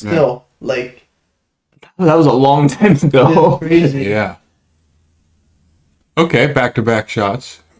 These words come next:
Speaker 1: <laughs> Oklahoma. Okay, let's not get distracted, but we're, we're, we're watching the College World Series softball championship. Uh, yeah.
Speaker 2: Well, it ain't the championship, but it's close.
Speaker 3: It's championship series, first, first game, uh,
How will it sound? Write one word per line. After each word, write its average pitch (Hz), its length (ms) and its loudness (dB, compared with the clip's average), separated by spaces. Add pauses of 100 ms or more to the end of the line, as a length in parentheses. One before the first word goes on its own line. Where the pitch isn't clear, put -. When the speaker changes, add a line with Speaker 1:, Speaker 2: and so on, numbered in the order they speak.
(120)
Speaker 1:
<laughs> 143 540 -2
Oklahoma. 127 580 2
Okay, 123 240 2
let's 135 220 2
not 143 180 0
get 123 100 0
distracted, 123 480 -2
but 117 140 2
we're, 139 280 2
we're, 120 260 2
we're 127 200 2
watching 127 360 2
the 110 220 0 (500)
College 107 580 0 (100)
World 110 280 2
Series 101 380 2
softball 98 480 -2
championship. 92 680 -8 (220)
Uh, 87 460 -8
yeah. 98 280 -10 (180)
Speaker 2:
Well, 233 140 2
it 185 60 2
ain't 139 100 -2
the 139 60 -10
championship, 135 600 -6
but - 80 -8
it's 110 120 -8
close. - 300 -10 (540)
Speaker 3:
It's 143 280 -2
championship 240 440 0
series, 180 360 2
first, 180 460 0
first 185 240 0
game, 151 580 0 (260)
uh, 120 560 0